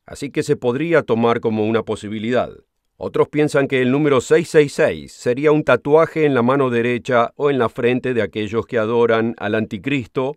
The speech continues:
o al falso profeta. Un blogger en internet dice que si usted tiene el número en su cuerpo, usted se irá al infierno. <laughs> Ahora, los seguidores del ocultismo dicen que es el número de Satanás,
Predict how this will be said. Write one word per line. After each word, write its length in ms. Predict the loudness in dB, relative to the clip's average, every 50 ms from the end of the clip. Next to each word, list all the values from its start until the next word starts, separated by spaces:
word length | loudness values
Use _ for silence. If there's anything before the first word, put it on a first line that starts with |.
| _ _
o 100 | _ -12
al 100 | -12 -12
falso 360 | -2 0 0 0 0 -2 -6 -4
profeta. 600 | -4 -4 -4 -2 -4 -6 -6 -8 -14 -18 -20 _ _ _ _ _ _ _ _ _ _ _ _ _ _ _
Un 240 | -2 0 0 0
blogger 320 | 0 0 0 0 0 0 0
en 100 | 2 2
internet 680 | 0 -2 -2 -2 -2 0 0 0 0 0 -2 -6 _ _ _ _
dice 320 | _ -14 -10 -6 -4 -4 -4
que 120 | -4 -6
si 140 | -4 -4 -6
usted 280 | -6 -4 -4 -6 -4
tiene 280 | -4 -4 -2 2 4 4
el 100 | 4 4
número 300 | 0 0 0 0 0 0
en 80 | -2 -2
su 180 | -6 -10 -8
cuerpo, 520 | -4 -4 -4 -4 -4 -8 -12 -14 -14 -14 -16
usted 340 | -20 -20 -10 0 0 0 0
se 200 | 4 4 4 4
irá 260 | 6 4 2 4 2
al 100 | 2 2
infierno. 580 | 0 -2 -2 0 4 4 4 4 4 0 -8 -12 -16 -20 -14 -14
<laughs> 880 | -14 -14 -14 _ -16 -16 -16 -18 _ _ _ _ _ _ _ _ _ _
Ahora, 540 | -2 2 4 4 4 4 2 -2 -8 -14 -20 _
los 160 | -8 -6 -6 -4
seguidores 460 | -4 -2 -2 -2 -2 -2 -2 -2 0
del 120 | 0 -2
ocultismo 600 | -2 -2 -2 -4 -4 -2 -2 -2 0 0 0 0 0
dicen 320 | 0 -2 -2 -2 -2 -2
que 180 | -2 -2 -2 -2
es 140 | -2 -2
el 160 | -2 -2 0 0
número 320 | 0 0 2 2 2 2
de 100 | 0 0
Satanás, 760 | -2 -4 -2 0 0 2 2 0 -2 -4 -10 -20 -20 _ _